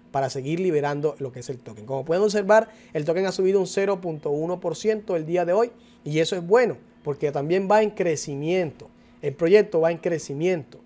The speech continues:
Entonces esa es la idea, mis muchachos, aprovechar estos proyectos que son de larga du-, durabilidad y que son proyectos a futuro que le podemos sacar mucho provecho.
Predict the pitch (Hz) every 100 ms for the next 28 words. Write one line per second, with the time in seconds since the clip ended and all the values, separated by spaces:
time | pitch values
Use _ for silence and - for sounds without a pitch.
0 | _ _ _ 165 160 147 196 190 165 156
1 | 185 165 147 139 160 151 - - - 156
2 | 160 160 175 190 190 185 170 180 208 208
3 | - 147 170 180 175 - - _ - 147
4 | 147 160 175 175 165 156 156 156 143 139
5 | 147 190 196 - - 151 151 165 156 175
6 | 156 151 165 151 - 139 202 202 160 143
7 | 139 147 165 143 156 156 156 156 160 135
8 | 165 165 127